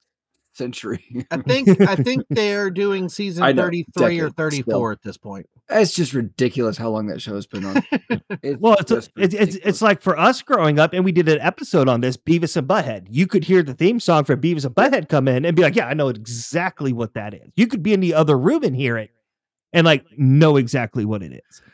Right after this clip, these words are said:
Speaker 1: Okay,
Speaker 3: Like,
Speaker 1: so
Speaker 3: what
Speaker 1: there's
Speaker 3: makes
Speaker 1: Go on,
Speaker 3: Okay.
Speaker 1: go
Speaker 3: No,
Speaker 1: on.
Speaker 3: no, no, no, no, no. You had, you had two fingers up doing, do-,
Speaker 1: I
Speaker 3: doing your little
Speaker 1: did.
Speaker 3: thing.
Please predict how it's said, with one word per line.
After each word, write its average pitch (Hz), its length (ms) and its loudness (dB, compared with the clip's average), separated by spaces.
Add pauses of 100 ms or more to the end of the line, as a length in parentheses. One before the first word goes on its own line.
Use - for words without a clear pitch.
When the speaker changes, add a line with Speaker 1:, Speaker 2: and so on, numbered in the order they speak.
(260)
Speaker 1:
Okay, 180 220 0
Speaker 3:
Like, - 180 -8
Speaker 1:
so 127 160 2
Speaker 3:
what 240 180 4
Speaker 1:
there's 208 120 0
Speaker 3:
makes 180 640 0 (140)
Speaker 1:
Go 139 120 -2
on, 117 80 0
Speaker 3:
Okay. 127 200 -2 (220)
Speaker 1:
go 185 200 -2
Speaker 3:
No, 226 80 2
Speaker 1:
on. 226 60 2
Speaker 3:
no, 262 80 4
no, 269 140 2
no, 240 140 -2 (120)
no, 320 120 0
no. 311 100 2
You 226 180 0
had, 196 120 0
you 254 60 2
had 262 120 0
two 262 160 0
fingers 262 400 -2
up 214 220 0
doing, 180 260 -4
do-, 151 100 0
Speaker 1:
I 156 60 4
Speaker 3:
doing 165 200 2
your 165 100 6
little 143 140 2
Speaker 1:
did. - 100 -14
Speaker 3:
thing. 139 280 0